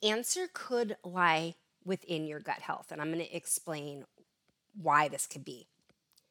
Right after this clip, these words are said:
So the bacteria in your gut follows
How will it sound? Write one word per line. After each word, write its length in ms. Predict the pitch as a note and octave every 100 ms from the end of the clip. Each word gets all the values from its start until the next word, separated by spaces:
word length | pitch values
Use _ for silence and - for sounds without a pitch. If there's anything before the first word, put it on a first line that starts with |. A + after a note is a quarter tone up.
| _ _
So 420 | - - A#3+ F#3+ - _
the 100 | G3+
bacteria 1000 | F#3 G#3+ - - - A#3 A#3 E3 C#3 G3 _ _ _ _ _ _ _ _ _ _ _ - F3
in 180 | E3+
your 160 | F3 G3
gut 520 | F3 C3+ E3+ - - _ _ _ _ _ _ -
follows 560 | F#3 F#3 F3+ E3+ E3